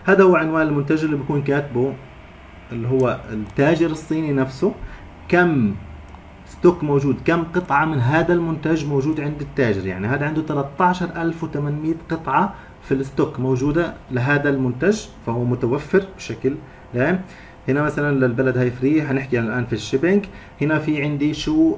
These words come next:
اللي هو التقييم خاص بالمنتج هذا.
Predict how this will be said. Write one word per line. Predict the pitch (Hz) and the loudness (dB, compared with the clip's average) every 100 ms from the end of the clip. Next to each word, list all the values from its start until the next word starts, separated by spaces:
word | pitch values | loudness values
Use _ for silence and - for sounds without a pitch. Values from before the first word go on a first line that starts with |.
| - | -2
اللي | 131 127 | -4 -2
هو | 143 143 139 139 - | 0 0 0 -2 -4
التقييم | 123 117 - 147 143 156 214 208 | -4 -4 -6 -10 -6 2 4 4
خاص | - 175 180 180 | 0 -4 -4 -4
بالمنتج | 156 156 151 143 123 95 | -4 -4 -4 -4 -4 -4
هذا. | 85 82 | -6 -8